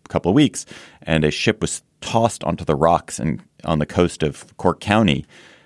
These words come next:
And it's a huge ship, and it's a ghost ship. And it turns out, uh, and they're trying to prevent people from clambering on the rocks to explore it 'cause it's very dangerous and, and goodness gracious,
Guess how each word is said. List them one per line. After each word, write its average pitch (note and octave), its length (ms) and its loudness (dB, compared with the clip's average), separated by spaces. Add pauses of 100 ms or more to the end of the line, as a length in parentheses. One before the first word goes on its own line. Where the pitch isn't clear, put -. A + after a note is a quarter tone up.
(240)
And E2 540 2 (320)
it's F2+ 140 -4
a E2+ 40 -2
huge C3 480 2
ship, - 400 2 (180)
and F2+ 120 0
it's G2 120 -2
a G#2 40 2
ghost D3 260 2
ship. - 320 -2
And F2+ 140 0
it F2+ 120 -2
turns G#2 380 -4
out, F#2+ 380 0 (600)
uh, D2 200 2
and F2+ 100 4
they're E2+ 100 4
trying F#2+ 200 0
to D#2+ 40 0
prevent E2 320 0
people D#2+ 260 0
from C#2+ 180 -4
clambering D#2 380 2
on C2+ 40 -2
the C2+ 80 -2
rocks D2+ 300 0
to C#2+ 80 -4
explore D2+ 400 0
it - 60 -8
'cause C#2+ 120 -10
it's C#2 80 -10
very E2 200 2
dangerous C#2 500 0
and, - 300 -12
and - 320 -8 (1040)
goodness C2+ 260 0
gracious, - 480 0